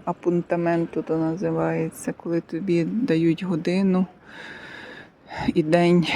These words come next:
прийому, да? Приходиш, зай-, береш, е, номерочок і чекаєш своєї черги. А зараз ні, ти маєш позвонити, ти маєш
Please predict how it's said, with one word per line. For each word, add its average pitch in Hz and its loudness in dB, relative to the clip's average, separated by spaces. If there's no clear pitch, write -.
прийому, 165 6
да? 170 6
Приходиш, 349 4
зай-, 196 4
береш, 202 4
е, 185 6
номерочок 196 4
і 262 2
чекаєш 190 -4
своєї 170 2
черги. 175 0
А 180 -6
зараз 220 2
ні, 170 4
ти 175 -6
маєш 170 0
позвонити, 180 2
ти - 0
маєш 165 4